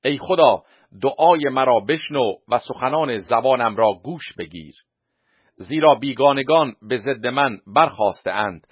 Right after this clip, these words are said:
و ظالمان قصد جان من دارند و خدا را در مد نظر خود نگذاشته‌اند. سلا. اینک خدا مددکار من است.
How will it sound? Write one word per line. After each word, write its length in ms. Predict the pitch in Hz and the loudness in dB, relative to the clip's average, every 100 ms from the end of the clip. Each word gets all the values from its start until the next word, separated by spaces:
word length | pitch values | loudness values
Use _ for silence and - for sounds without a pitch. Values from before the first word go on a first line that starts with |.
| _ _ - | _ _ -6
و 180 | 101 131 | 0 0
ظالمان 720 | 101 139 135 135 147 147 95 - | 2 2 2 2 0 0 -2 -4
قصد 340 | 131 - - 110 90 | -4 -4 -10 -10 -2
جان 280 | 143 135 113 | 2 2 0
من 300 | 101 151 117 | 0 0 0
دارند 480 | 90 87 85 78 65 _ _ _ _ _ | -4 -4 -6 -10 -18 _ _ _ _ _
و 120 | 110 | -2
خدا 360 | 123 151 175 190 | -2 0 4 4
را 180 | 165 139 107 | 4 4 4
در 240 | 131 - 120 | 2 0 -4
مد 400 | 131 143 107 117 | -2 -2 -2 -6
نظر 520 | 110 113 110 110 104 | -2 -4 -2 -2 -4
خود 380 | - 127 101 _ - | -4 -4 -4 _ -10
نگذاشته‌اند. 1160 | 107 151 107 92 87 82 - 80 69 78 67 _ _ _ _ _ _ _ _ | -2 -2 -2 -6 -6 -6 -10 -10 -8 -10 -16 _ _ _ _ _ _ _ _
سلا. 500 | - - 135 87 67 _ _ _ _ _ _ _ _ _ _ _ _ _ | -8 0 2 2 -4 _ _ _ _ _ _ _ _ _ _ _ _ _
اینک 380 | 147 151 170 - | -8 0 0 0
خدا 440 | - 147 165 160 - | -4 2 4 4 2
مددکار 800 | 123 143 143 143 - 156 156 139 120 - - | 0 2 4 2 0 0 2 2 0 -4 -4
من 220 | 127 113 | -2 0
است. 500 | 85 71 - _ | -2 -10 -20 _